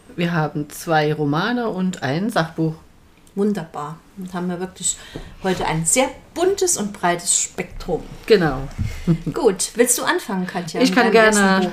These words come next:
Speaker 1: ich kann gerne anfangen, genau. Ich habe hier, äh, das Buch einer Autorin aus Nigeria. Sie heißt Chimamanda Ngozi Adichie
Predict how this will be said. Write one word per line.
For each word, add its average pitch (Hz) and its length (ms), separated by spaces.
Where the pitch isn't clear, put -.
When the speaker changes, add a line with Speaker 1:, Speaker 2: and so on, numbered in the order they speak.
Speaker 1:
ich - 80
kann 220 180
gerne 185 220
anfangen, 202 580
genau. 160 360
Ich - 100
habe 185 160
hier, 180 380
äh, 165 220
das 160 220
Buch 240 280
einer 165 260
Autorin 202 720
aus 160 520
Nigeria. 190 680
Sie 208 260
heißt 180 380
Chimamanda 180 560
Ngozi 185 560
Adichie 220 760